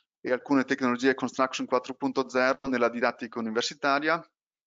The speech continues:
Ehm, l'anno scorso all'interno del corso project management abbiamo del-, utilizzato il gioco di simulazione Villego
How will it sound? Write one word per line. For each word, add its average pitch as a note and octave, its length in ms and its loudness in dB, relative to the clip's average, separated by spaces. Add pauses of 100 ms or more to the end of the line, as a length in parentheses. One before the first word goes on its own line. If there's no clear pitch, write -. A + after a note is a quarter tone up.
(720)
Ehm, A#2+ 520 0 (220)
l'anno C3+ 240 2
scorso D3 480 2
all'interno B2+ 400 0
del A#2 200 0
corso B2+ 320 0
project C3 420 0
management D3 520 -2
abbiamo B2 300 0
del-, A#2+ 280 -6
utilizzato A#2+ 600 0
il A#2 60 -8
gioco B2 260 0
di B2 80 -4
simulazione A#2 600 -4
Villego B2 840 0